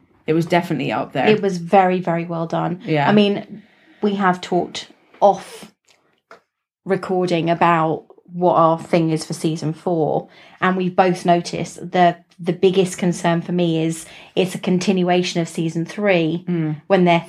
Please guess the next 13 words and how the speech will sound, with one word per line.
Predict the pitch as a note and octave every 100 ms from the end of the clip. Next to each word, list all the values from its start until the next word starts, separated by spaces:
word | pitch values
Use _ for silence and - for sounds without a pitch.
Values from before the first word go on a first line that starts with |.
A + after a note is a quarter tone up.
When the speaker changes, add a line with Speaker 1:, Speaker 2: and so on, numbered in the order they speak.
| -
Speaker 2:
thirteen | G3 F3+ - F3 F3
years | E3+ E3+
old. | G#3 G#3 E3 E3+ E3 - _ -
Speaker 1:
Mm. | F3 E3+ E3
Speaker 2:
And | G3
they | F#3
now | F#3 E3+
look | F3 F#3 F3+
like | D#3 -
they're | E3+
sixteen, | - - - F3
seventeen. | D#3+ F#3 E3+ E3 F3+ E3 D#3+ E3+
Speaker 1:
Well, | F3 D#3